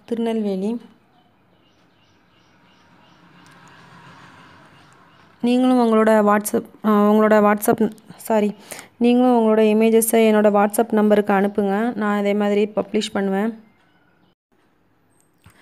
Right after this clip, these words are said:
வளர்மதி, குருவன்கோட்டை வில்லேஜ், திருநெல்வேலி டிஸ்ட்ரிக்ட். அவங்க போட்டு அனுப்பியிருக்காங்க.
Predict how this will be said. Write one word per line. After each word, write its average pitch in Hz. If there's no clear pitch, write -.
வளர்மதி, 226
குருவன்கோட்டை 254
வில்லேஜ், 208
திருநெல்வேலி 233
டிஸ்ட்ரிக்ட். 220
அவங்க 214
போட்டு 214
அனுப்பியிருக்காங்க. 202